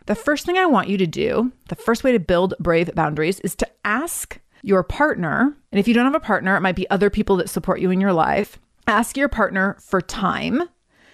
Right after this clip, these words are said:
or ask for a time trade. And so this actually came up this week. I was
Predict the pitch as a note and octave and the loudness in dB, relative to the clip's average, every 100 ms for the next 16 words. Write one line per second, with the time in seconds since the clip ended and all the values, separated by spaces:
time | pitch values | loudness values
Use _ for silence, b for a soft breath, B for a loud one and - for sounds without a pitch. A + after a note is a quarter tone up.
0 | b b b b b G#3+ G#3+ - G3 G3+ | b b b b b 2 4 2 -2 0
1 | B3+ - - A3 A#3 G#3 - G#3 F#3+ F#3 | -2 -4 -10 -2 0 0 -2 0 2 2
2 | F#3 - - - - F#3 F3+ - - - | 0 -2 -10 -14 -4 0 0 -4 -12 -16
3 | b b - G#3 A3+ G3 B3 D#4 D#4+ F4+ | b b -2 0 2 0 2 0 0 -4
4 | - A3 F#3+ F#3+ G3 - F3 D#3+ - - | 0 2 2 2 -2 -2 -4 -4 -4 -2
5 | F#3+ F#3 F3 | 0 2 0